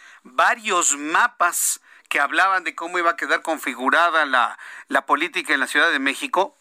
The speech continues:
ponían a Xochimilco del lado de los opositores, pero por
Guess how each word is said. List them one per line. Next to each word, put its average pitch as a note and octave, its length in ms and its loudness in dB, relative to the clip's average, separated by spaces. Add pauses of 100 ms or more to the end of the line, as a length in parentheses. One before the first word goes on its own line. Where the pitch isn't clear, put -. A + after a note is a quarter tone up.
(120)
ponían C#3 500 0
a F3 60 0
Xochimilco D3+ 640 -2
del C3+ 160 -2
lado C#3 260 0
de B2+ 120 -2
los B2 160 -2
opositores, A3 720 -2 (520)
pero D#3 380 2
por C#3+ 580 2